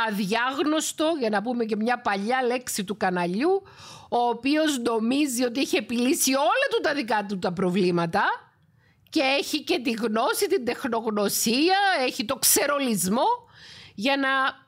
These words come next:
κατακρίνει, να επικρίνει και να κάνει nagging σε οποιοδήποτε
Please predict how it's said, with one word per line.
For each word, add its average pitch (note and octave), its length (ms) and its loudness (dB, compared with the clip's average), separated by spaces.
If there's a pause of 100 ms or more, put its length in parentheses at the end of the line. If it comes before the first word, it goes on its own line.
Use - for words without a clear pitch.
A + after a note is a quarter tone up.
(680)
κατακρίνει, C#4+ 920 0 (160)
να B3 100 2
επικρίνει B3 1000 2 (240)
και D4 140 0
να A3 120 -2
κάνει C#4 360 0
nagging B3 360 -2
σε - 180 -2
οποιοδήποτε G#3+ 840 -2